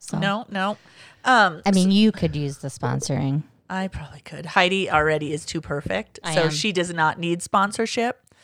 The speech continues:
Speaker 2: Myself, though, I'll take it. <laughs>
Speaker 1: Yeah.
Speaker 2: Uh,
Speaker 1: I have a sponsor. It's called the husband.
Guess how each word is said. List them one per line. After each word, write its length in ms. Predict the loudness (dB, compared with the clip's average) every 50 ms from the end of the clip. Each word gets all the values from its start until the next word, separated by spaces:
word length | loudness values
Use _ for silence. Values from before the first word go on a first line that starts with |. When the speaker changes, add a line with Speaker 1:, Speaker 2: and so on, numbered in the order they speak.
| -20 -20 -20 -20 _
Speaker 2:
Myself, 680 | 2 2 4 4 2 0 2 4 4 4 2 2 -2 -4
though, 380 | -2 -2 0 0 -2 -4 -6 -10 _ _ _ _ _ -8
I'll 120 | -6 -6 -6
take 300 | -6 -6 -6 -6 -6 -6
it. 220 | -8 -10 -14 -20 _ _ _ _ _ -10 -10 -10 -10 -6 -4
<laughs> 760 | -4 -4 -4 2 4 4 4 4 4 2 2 2 2 0 0 0 -2 -10 -20 -20 -20 -20 -20 -20 -20 _ _ -2
Speaker 1:
Yeah. 460 | 2 4 4 6 6 4 4 2 0 -2 -6 -10 -10 -12 -12 -14 -14 -16 -12 -6
Speaker 2:
Uh, 420 | -4 -2 -2 0 0 0 -2 -2 -2
Speaker 1:
I 40 | 0
have 180 | 0 0 0 -2
a 20 |
sponsor. 500 | -6 -6 -6 -6 -4 -4 -4 -2 -2 -2
It's 160 | -2 -2 -4 -6
called 200 | -6 -8 -4 -4
the 60 | -4 -4
husband. 440 | -4 -6 -10 -12 -14 -16 -16 -16